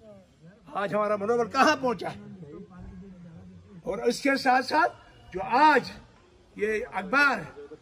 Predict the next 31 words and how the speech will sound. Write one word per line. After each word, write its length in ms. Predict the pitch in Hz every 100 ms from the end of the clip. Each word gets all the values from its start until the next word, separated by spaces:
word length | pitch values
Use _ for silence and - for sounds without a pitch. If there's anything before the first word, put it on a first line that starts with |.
| - 131
नेशनल 340 | 220 233 247
हेराल्ड 380 | 226 247 262 233
की 120 | 254
बात 280 | 220 269 277
जो 260 | 214 254 240
है, 300 | 240 202 - - - - - - - - - -
इसमें 360 | 277 - 294 285
जो 340 | 294 302 311 - - - - - - - -
आज 320 | 247 277 254
सोनिया 380 | - 269 302 294
जी 180 | 254 277
को 180 | 254 262
बुलाया 320 | 247 247 240
गया 240 | 220 208
है, 200 | 170 143 - - - - - - -
परसों 360 | 240 220 277 240
भी 100 | 240
बुलाया, 320 | 233 240 226
आज 320 | 214 233 269
भी 140 | 233
बुलाया, 400 | 233 233 233 202 - - _ _ _ -
जब 180 | 220 202
राहुल 300 | 240 277 240
जा-, 420 | 262 254 226 233
जी 160 | 208
को 160 | 254 254
बुलाया, 340 | 254 277 349 - - - - -
दो 220 | 349 381
बार 220 | 349 302
उनको 240 | 285 226 240
बुलाया, 340 | 214 190 143